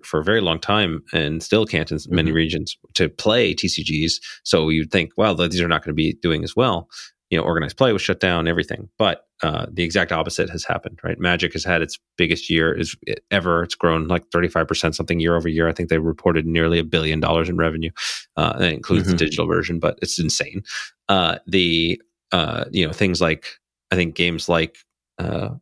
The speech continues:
Speaker 1: Flesh and Blood would not have nearly had the level of, like, insanity and initial burst of collectability and pricing and everything if not for this trend,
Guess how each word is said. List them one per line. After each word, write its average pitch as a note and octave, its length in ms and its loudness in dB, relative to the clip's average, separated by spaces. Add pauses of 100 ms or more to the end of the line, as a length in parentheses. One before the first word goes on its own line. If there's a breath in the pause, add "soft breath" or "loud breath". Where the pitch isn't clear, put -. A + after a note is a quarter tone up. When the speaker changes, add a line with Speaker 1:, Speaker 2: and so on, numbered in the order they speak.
(680)
Speaker 1:
Flesh G2+ 200 2
and F#2 100 0
Blood E2 300 0 (160)
would E2 320 0
not E2 420 0 (180)
have D#2+ 360 -2
nearly F2 380 2
had E2+ 220 0
the E2 100 0
level D#2+ 300 0
of, D#2 80 -2
like, E2 280 0
insanity E2 600 0
and D#2+ 200 -2
initial D#2+ 520 2
burst E2 400 0
of D#2+ 100 -6
collectability E2 760 0
and E2 140 -8 (220)
pricing E2 400 0
and E2+ 80 0
everything E2+ 320 0
if E2 140 -6
not F2+ 200 -2
for F2 300 -2 (320 loud breath)
this F#2 200 2
trend, - 460 -2